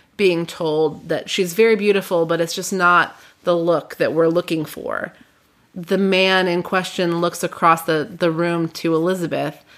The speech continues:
and is like, "That, that's the look." It's this beautiful, ironic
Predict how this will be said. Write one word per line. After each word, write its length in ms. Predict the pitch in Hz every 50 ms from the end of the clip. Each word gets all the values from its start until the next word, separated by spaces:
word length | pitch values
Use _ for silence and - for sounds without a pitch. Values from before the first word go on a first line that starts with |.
| _ _ -
and 80 | - 120
is 160 | 143 139 -
like, 340 | - - - - - - - _
"That, 680 | 175 170 175 165 226 214 143 - - - - - - - - - - - - - - - - - - - _ _ _ _
that's 380 | - 269 240 233 - - - -
the 160 | - - 214 180
look." 320 | 170 165 - - - -
It's 140 | 202 208 -
this 140 | 233 214 220
beautiful, 580 | 196 - - 226 240 240 240 233 233 233 190
ironic 800 | 175 117 135 - 170 175 175 180 180 175 175 170 165 - -